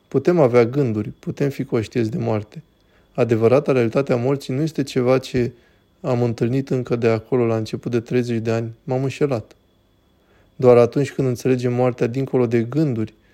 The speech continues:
când moartea este cu adevărat reală, moartea noastră, că această viață se apropie rapid de sfârșitul ei și că moartea este aproape de noi. Moartea și viața sunt separate de un zid subțire ca hârtia,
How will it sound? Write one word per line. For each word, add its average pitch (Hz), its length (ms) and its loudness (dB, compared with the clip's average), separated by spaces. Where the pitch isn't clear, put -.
când 117 200 -2
moartea 135 320 2
este 139 160 -2
cu 143 140 -4
adevărat 123 460 2
reală, 117 460 0
moartea 123 380 -2
noastră, 123 420 -4
că - 60 -2
această 135 360 2
viață 139 340 0
se 131 120 -4
apropie 131 400 -2
rapid 123 340 0
de 165 80 -6
sfârșitul 131 520 -6
ei 135 240 -2
și - 180 -12
că 131 140 0
moartea 135 360 2
este 131 160 -4
aproape 147 340 0
de 120 120 -2
noi. 117 300 -4
Moartea 143 360 2
și 123 140 -4
viața 135 380 0
sunt 131 180 -4
separate 135 560 -2
de 127 120 -4
un 123 160 -2
zid 139 260 -8
subțire 139 500 -4
ca 135 160 -2
hârtia, 127 540 -6